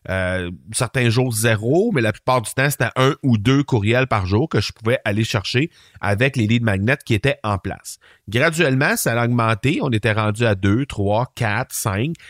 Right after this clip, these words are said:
Et présentement, j'en suis à entre cinq et huit courriels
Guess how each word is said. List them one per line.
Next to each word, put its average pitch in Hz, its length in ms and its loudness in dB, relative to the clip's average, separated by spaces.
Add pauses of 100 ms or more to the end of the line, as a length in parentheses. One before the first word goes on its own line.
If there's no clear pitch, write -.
(160)
Et 104 120 2
présentement, 143 760 0
j'en 120 260 0
suis 175 300 0
à 110 280 0
entre 113 340 -2
cinq 156 720 -2
et 110 100 2
huit 113 420 2
courriels 123 640 0